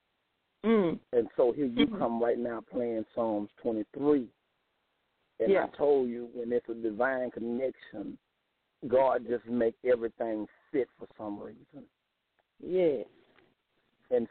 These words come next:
Speaker 2: so I'm excited, but I got something that's lingering in my spirit. And, uh, um, I want to, um, release healing, 'cause I know there's a couple of people that's watching has diabetes, and the Lord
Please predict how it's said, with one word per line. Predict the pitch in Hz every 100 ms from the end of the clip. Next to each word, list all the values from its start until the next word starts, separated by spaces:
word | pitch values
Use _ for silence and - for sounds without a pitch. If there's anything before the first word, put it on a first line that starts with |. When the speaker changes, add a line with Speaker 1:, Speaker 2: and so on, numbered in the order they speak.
| -
Speaker 2:
so | 120 113 107 _ _ _ _ -
I'm | 151 156
excited, | 123 - 135 139 135 113 113
but | 113 113
I | 120
got | 131 151 -
something | 127 120 117
that's | 113 117
lingering | 127 127 110
in | 113 110
my | 104 -
spirit. | _ 123 117 - _ _ _ _ 120
And, | 113
uh, | 113
um, | 110 107 104 101 - _ _ _
I | 120
want | 131 131 127 -
to, | 123
um, | 113 107 101 104
release | 117 123 113
healing, | - 123 120 110 - _ _ _ _ _ _ _ _
'cause | 113
I | 117
know | 120 120
there's | 117 113
a | 110
couple | - 120 120
of |
people | - 123 117
that's | 117 110 _ _
watching | 113 113 110 -
has | 110 110 107
diabetes, | 107 107 120 117 110 -
and | -
the | 113
Lord | 113 117